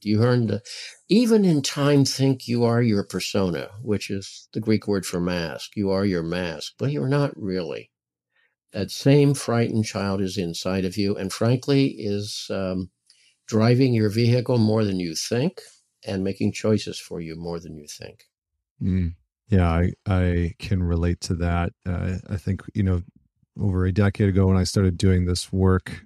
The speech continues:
Speaker 2: that was probably one of the largest surprises to see how much my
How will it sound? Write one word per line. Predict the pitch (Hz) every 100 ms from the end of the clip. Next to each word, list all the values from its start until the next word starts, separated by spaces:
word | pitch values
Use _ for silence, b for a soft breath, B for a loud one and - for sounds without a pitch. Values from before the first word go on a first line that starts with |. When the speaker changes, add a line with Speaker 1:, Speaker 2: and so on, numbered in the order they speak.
| -
Speaker 2:
that | 104 101 104 104
was | 107 101 92 -
probably | - 127 113 104
one | 98
of | 92
the | 87
largest | 90 95 98 95 -
surprises | - - 110 - 98 92 90 87 82 -
to | - 98
see | 87 - 120 104 98
how | - 98 98
much | 98 95 92 - 95
my | 90 90 92 92